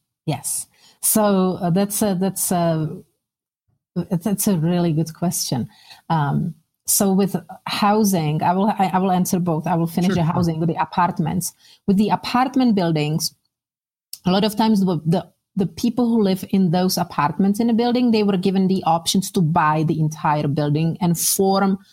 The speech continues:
Speaker 1: sort of a co-op to
Speaker 2: Hmm.
Speaker 1: take care of the building and then, like, pay a little bit of money. So part of the housing went into this where people managed to put together enough, uh, people to buy out the entire building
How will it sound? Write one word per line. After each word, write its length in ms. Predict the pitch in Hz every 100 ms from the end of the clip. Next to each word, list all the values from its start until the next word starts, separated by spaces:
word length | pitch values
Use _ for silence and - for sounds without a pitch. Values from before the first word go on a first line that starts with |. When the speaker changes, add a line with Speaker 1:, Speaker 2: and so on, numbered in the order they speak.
| _ _ _
Speaker 1:
sort 460 | - - 202 190 185
of 140 | 175
a 100 | 170
co-op 760 | - - 196 190 139 123 120 - _ _ _ _
to 60 | -
Speaker 2:
Hmm. 60 |
Speaker 1:
take 200 | 110 185
care 140 | 196 170
of 100 | 165
the 80 | 185
building 640 | 160 165 160 156 156 165 - -
and 200 | 175 170
then, 120 | 170
like, 240 | 165 160 -
pay 260 | 175 170 170 160 _ -
a 60 |
little 200 | 180 170
bit 140 | 160 165
of 160 | 170
money. 200 | 175 165
So 160 | 165 196
part 340 | - 208 214
of 100 | 220
the 100 | 214
housing 520 | 202 180 175 170 165 160
went 240 | 165 160
into 300 | 165 165 -
this 260 | 156 160 170
where 140 | 165
people 560 | 160 175 165 175 160 - _ _ -
managed 500 | 190 208 208 165 -
to 80 | 190
put 220 | 170 160
together 380 | 170 170 147 147
enough, 520 | 185 185 190 - - _ _ _ _ _ _ _ - _ _ _ _
uh, 100 | 175 165
people 580 | - 220 208 202 156 151
to 180 | - 208
buy 240 | 175 170
out 220 | 175 180 170
the 100 | 160
entire 420 | 156 156 151 151
building 540 | 147 135 135 71 -